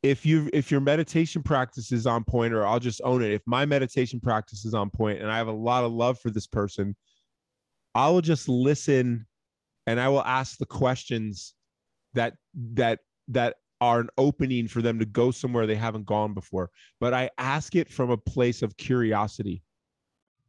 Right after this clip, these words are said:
and non-attachment. The, I'm not trying to coach them or fix them or crack them open unless I have permission. But, but if I'm curious, sincerely curious, I might start asking them about their childhood or,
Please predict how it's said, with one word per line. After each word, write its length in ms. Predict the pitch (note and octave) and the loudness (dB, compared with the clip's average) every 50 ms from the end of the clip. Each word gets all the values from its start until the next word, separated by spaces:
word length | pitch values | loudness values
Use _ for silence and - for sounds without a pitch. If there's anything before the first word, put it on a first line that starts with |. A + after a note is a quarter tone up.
| _ _ _ _ _ _ _ _ _ _ _ _ _ _ _ _ _ _ - | _ _ _ _ _ _ _ _ _ _ _ _ _ _ _ _ _ _ -4
and 160 | G#2+ A2 A2 | -4 -2 0
non-attachment. 800 | A2+ A2 A2 A2 G#2+ - - A2+ G2+ G2+ - - G#2 F#2 F2 - _ _ _ _ _ _ _ _ _ _ _ _ _ _ _ _ _ - | 0 -2 -2 -2 -6 -6 -6 -4 -4 -4 -6 -8 -10 -10 -10 -10 _ _ _ _ _ _ _ _ _ _ _ _ _ _ _ _ _ -4
The, 140 | - C3+ - | -2 -2 0
I'm 160 | - A#2+ B2+ C#3 | 0 0 0 2
not 240 | D3 D3 D3 - | 2 0 0 -2
trying 180 | - - D#3+ C#3+ | -2 0 0 0
to 80 | C3 A#2+ | 0 -2
coach 400 | - - D3+ C#3+ C#3+ C3 - - | -2 0 2 2 2 0 0 0
them 240 | - C3+ C3 B2 | 2 2 2 0
or 60 | A2+ G#2+ | -2 -6
fix 380 | - - D3 C3+ - - - | -4 -2 -2 -2 -2 -6 -2
them 240 | - C3+ B2+ B2 A2+ | 0 0 0 2 0
or 40 | G#2+ | -4
crack 420 | G#2 - - - C3+ A#2+ A#2+ - _ | -6 -6 -4 -2 -2 -2 -2 -4 _
them 180 | B2 A2+ A2+ | -4 0 2
open 480 | A2+ B2 B2 A#2+ A2+ G#2 G2 G#2 G#2+ G#2 _ | 2 2 2 0 -2 -4 -4 -6 -10 -10 _
unless 340 | B2 A#2+ A#2 B2 A#2+ - - | -6 -4 -2 -4 -4 -2 -2
I 60 | A#2+ | -2
have 200 | A#2 A2+ G#2 - | -2 -2 -2 -4
permission. 560 | - A2+ A2 A#2+ B2+ - - G2 G2 A2+ A#2 - _ _ _ _ _ _ _ _ _ _ _ _ _ | -4 -2 -2 -2 -4 -4 -4 -6 -6 -6 -10 -12 _ _ _ _ _ _ _ _ _ _ _ _ _
But, 260 | C3 C3 B2+ A#2 B2+ | 0 0 0 0 0
but 180 | A#2 C#3 C3+ B2+ | 2 2 2 2
if 140 | C3 A#2 - | 2 2 0
I'm 200 | B2+ B2 B2 A2+ - | 0 0 -2 -6 -10
curious, 800 | - - - D#3+ D#3+ F3 F#3+ F3+ D3+ C3 A2+ A2+ - - - - | -12 -4 0 2 4 4 4 4 4 4 2 0 -2 -6 -14 -18
sincerely 600 | - - - B2 - - - D#3+ D#3 D3 C#3 C3 | -10 -6 -4 -4 -4 -2 0 2 2 2 2 0
curious, 600 | - - - C#3 E3+ E3+ D#3 C3 A2+ A2 - - _ _ _ _ _ _ | -2 -2 0 2 2 2 2 2 0 0 -4 -8 _ _ _ _ _ _
I 120 | - G#2 A#2 | -6 -4 0
might 200 | C3 C#3 C#3 - | 0 0 -2 0
start 200 | - D3+ D3 C#3 | 0 0 2 2
asking 320 | C#3 E3 F#3+ - - D#3 | 2 0 -2 -2 -4 -2
them 80 | C3+ B2+ | -2 0
about 220 | A#2 A#2+ A2+ G#2 | 2 0 0 2
their 120 | A2 A2 G2+ | 0 -2 -4
childhood 600 | - - G#2+ G#2 G#2+ G#2 G2 G#2 G2+ F#2+ F#2+ F#2 | -2 -2 0 0 0 0 0 -2 -2 -2 -2 -2
or, 180 | F#2+ F#2+ F#2+ | -4 -4 -6